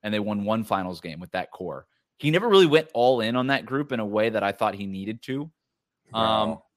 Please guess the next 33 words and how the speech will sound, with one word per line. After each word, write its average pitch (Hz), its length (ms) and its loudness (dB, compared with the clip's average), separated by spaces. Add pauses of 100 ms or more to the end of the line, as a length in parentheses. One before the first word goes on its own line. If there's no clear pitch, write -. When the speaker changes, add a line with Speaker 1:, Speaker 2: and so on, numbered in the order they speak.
(120)
Speaker 1:
we'll 160 200 2
see 185 680 -6 (540)
if 147 120 -2
he, 151 340 -6
like, 147 260 -2 (500)
again, 143 340 2
he's 185 200 -6
done 214 220 2
a 165 40 -2
phenomenal 160 540 2
job 143 260 4
rebuilding 120 460 -2
since 120 280 -6
then 92 200 -6
and 95 100 -6
getting 123 240 0
S 120 140 -4
G 113 200 -6
A 113 140 0
and 95 120 -6
doing 120 220 -2
all 117 60 -2
these 113 200 -4
things. 120 200 -6
And 92 140 -12
Giddey's 131 280 -2
awesome 110 320 0
and 95 80 -6
Jalen 123 220 0
Williams 120 240 -2
is 101 140 -10
great. 113 300 -4
And 98 160 -12